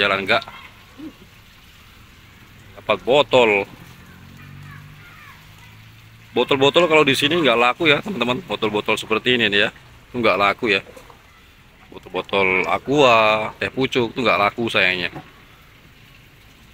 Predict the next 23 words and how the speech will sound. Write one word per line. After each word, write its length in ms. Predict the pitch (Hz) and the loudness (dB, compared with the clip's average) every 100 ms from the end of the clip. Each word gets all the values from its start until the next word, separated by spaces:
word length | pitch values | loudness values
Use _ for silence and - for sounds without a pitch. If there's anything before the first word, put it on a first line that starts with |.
| - - | -20 -6
Kalau 240 | 113 120 | 0 0
di 160 | 117 127 127 123 123 123 123 120 120 117 113 - - - - - - - - - - | 2 2 4 4 4 4 2 2 2 0 -2 -10 -20 -20 -20 -20 -20 -20 -20 -20 -8
daerah 240 | - 110 120 | 0 0 0
Jawa 320 | 113 131 151 | 0 2 2
masih 160 | 131 | 0
laku 400 | 127 120 117 147 | 0 0 0 0
ya, 160 | 120 127 - - - - - | 0 -2 -8 -20 -20 -20 -12
khususnya 480 | 113 113 117 123 120 | -10 -8 -2 -2 -2
mungkin 560 | 107 123 123 117 117 | -2 0 0 -2 -4
yang 240 | 107 104 98 | -2 -2 0
biasa 400 | 101 95 - 101 95 92 90 87 85 - - - - - - - | -2 -2 0 0 2 2 0 -2 -6 -16 -20 -20 -20 -20 -20 -12
pengepul 400 | 120 117 - 143 139 135 127 123 120 113 107 | -6 -6 -2 0 2 2 2 0 0 0 0
Bang 240 | 117 135 | -2 0
S 160 | 123 - | 0 0
M 80 | 127 | 0
Rongsok 400 | 123 117 147 - | 0 2 -2 -2
mesti 880 | 123 104 - - - 117 113 107 110 | -4 -4 -4 -10 -2 0 2 0 0
masih 240 | 104 104 107 | -2 -2 0
laku 320 | 104 104 127 | 0 0 -2
ya 80 | 104 | -2
seperti 400 | 95 92 95 92 | -4 -6 -2 -2
ini 160 | 87 | -2
nih. 80 | 85 | -8